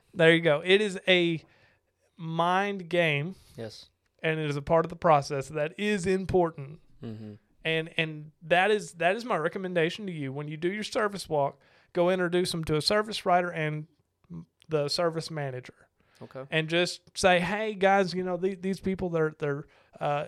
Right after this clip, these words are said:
Speaker 1: interested in buying a camper. Just wanted to introduce them to you guys, you know, show 'em your bright, smiling, happy faces."
Speaker 2: It's a good one.
Speaker 1: It, it works every
Speaker 2: <laughs>
Speaker 1: time. And that's all it is. Just, "Hey, guys, you know, we're just stopping by. They're looking at buying a camper. We're about to go to
Speaker 2: Yeah.
Speaker 1: numbers," you know.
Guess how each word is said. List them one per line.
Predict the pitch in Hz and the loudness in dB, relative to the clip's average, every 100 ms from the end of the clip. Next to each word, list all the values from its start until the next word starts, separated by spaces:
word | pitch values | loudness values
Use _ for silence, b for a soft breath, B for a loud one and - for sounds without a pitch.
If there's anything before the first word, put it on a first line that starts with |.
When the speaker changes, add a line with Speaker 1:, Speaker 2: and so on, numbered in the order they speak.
| - | -6
Speaker 1:
interested | 208 208 202 202 180 | -4 0 -2 -2 -2
in | |
buying | 180 190 | 0 0
a | 185 | -2
camper. | 196 196 196 196 _ b - | -4 -2 -2 -6 _ b -4
Just | 190 208 | -2 2
wanted | 208 190 | 2 2
to | 175 | -2
introduce | 185 175 185 185 | -2 0 0 -2
them | 185 | -6
to | 170 | -8
you | 190 190 | -8 0
guys, | 185 185 185 180 | 4 4 2 0
you | 175 | -6
know, | 156 | -6
show | 151 180 | -2 -2
'em | 175 | 0
your | 165 | -2
bright, | 156 165 165 | 0 -2 -2
smiling, | - 170 160 160 156 151 - | -6 -4 -2 -2 -6 -8 -4
happy | 165 156 | -4 -2
faces." | - 170 156 - - - - | 4 6 6 0 -16 -18 -16
Speaker 2:
It's | 127 123 | -14 -10
a | |
good | 127 165 | -4 -4
one. | 156 147 156 _ - | -4 -8 -10 _ 2
Speaker 1:
It, | 196 185 | 2 4
it | 196 | 4
works | 214 240 202 | 6 6 6
every | 190 208 | 4 4
Speaker 2:
<laughs> | - 208 | 0 -2
Speaker 1:
time. | 143 - 170 B B | -4 -8 -18 B B
And | 196 190 | 0 4
that's | 208 226 | 4 6
all | 220 233 | 6 6
it | 247 | 6
is. | 285 254 | 0 -2
Just, | - 220 - _ | -6 -8 -10 _
"Hey, | - 220 | -4 2
guys, | 226 226 214 | 4 4 2
you | 214 | -2
know, | 208 | -2
we're | 208 | -2
just | 202 - | -4 0
stopping | 185 202 208 202 | 4 4 2 2
by. | 202 | 4
They're | 196 180 | 4 2
looking | 180 190 | 0 -4
at | 180 | -4
buying | 185 180 | -2 -2
a | |
camper. | 202 190 175 | -4 -6 -4
We're | 170 | -6
about | 170 170 | -2 -2
to | 170 | 4
go | 165 | 4
to | 160 | 6
Speaker 2:
Yeah. | |
Speaker 1:
numbers," | 165 170 156 139 139 | 4 0 0 -4 -6
you | 147 | -6
know. | 143 | -6